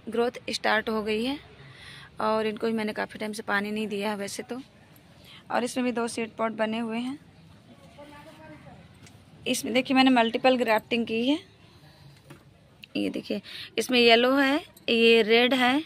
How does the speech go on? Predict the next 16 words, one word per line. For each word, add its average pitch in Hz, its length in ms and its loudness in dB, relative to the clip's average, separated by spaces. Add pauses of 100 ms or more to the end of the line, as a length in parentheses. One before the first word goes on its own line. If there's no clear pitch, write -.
(720)
एक 262 200 4
ही 285 80 0
plant 226 300 2
में 247 140 -2
कई 226 180 4
सारे 226 260 0
graft 214 300 -2
किए 214 200 -2
थे। 254 200 -4
इसमें 254 280 -2
pink 262 280 2
color 240 220 0
का 233 120 -4
फूल 233 240 -2
आएगा, 226 300 2
मतलब 220 320 -4